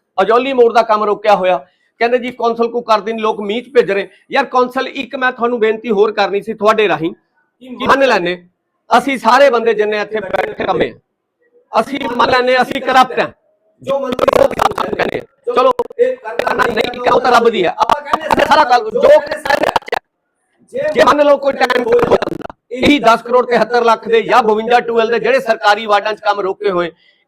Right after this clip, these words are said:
ਜੇ ਇਹ ਕੰਮ ਪਾਸ ਹੋ ਜਾਂਦੇ, ਮੰਨ ਲਓ ਕੋਈ ਵੀ ਟੈਂਡਰ ਖੋਲ ਦਿੱਤੇ ਜਾਣ, ਤਾਂ ਉਹਨਾਂ ਦੇ ਅਫਸਰ ਸਾਹਿਬਾਨ ਜੇਈ ਕਿਹਦੇ ਆ, ਐਮ ਈ ਕਿਹਦੇ ਆ, ਈ ਓ ਕਿਹਦੇ ਆ, ਸੁਪਰਵਾਈਜ਼ਰ ਕਿਹਦੇ ਆ? ਉਹ ਸਾਡੇ ਤਾਂ ਨਹੀਂ ਆ।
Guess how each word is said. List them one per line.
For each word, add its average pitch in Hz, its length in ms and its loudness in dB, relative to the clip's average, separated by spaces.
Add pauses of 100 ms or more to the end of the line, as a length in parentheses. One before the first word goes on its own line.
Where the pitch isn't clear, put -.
(160)
ਜੇ - 240 2
ਇਹ 285 260 6
ਕੰਮ 254 300 2
ਪਾਸ 262 360 4
ਹੋ 233 80 4
ਜਾਂਦੇ, 180 220 0
ਮੰਨ 180 180 0
ਲਓ 226 140 4
ਕੋਈ 220 180 -6
ਵੀ 247 100 -6
ਟੈਂਡਰ 233 460 -2
ਖੋਲ 294 240 2
ਦਿੱਤੇ 220 240 -2
ਜਾਣ, 147 220 -6 (500)
ਤਾਂ 277 100 6
ਉਹਨਾਂ 294 180 2
ਦੇ 294 120 4 (140)
ਅਫਸਰ 254 240 0
ਸਾਹਿਬਾਨ 254 360 0
ਜੇਈ 208 240 2
ਕਿਹਦੇ 262 320 -4
ਆ, 240 80 -10 (520)
ਐਮ 233 200 0
ਈ 269 120 -2
ਕਿਹਦੇ 269 300 -4
ਆ, 247 80 -4 (360)
ਈ 240 160 2
ਓ 277 120 4
ਕਿਹਦੇ 269 360 0
ਆ, 226 80 -8 (120)
ਸੁਪਰਵਾਈਜ਼ਰ 277 680 2
ਕਿਹਦੇ 269 320 -2
ਆ? 226 60 -4 (340)
ਉਹ - 60 -6
ਸਾਡੇ 240 320 2
ਤਾਂ 302 140 4
ਨਹੀਂ 285 160 2
ਆ। - 60 -4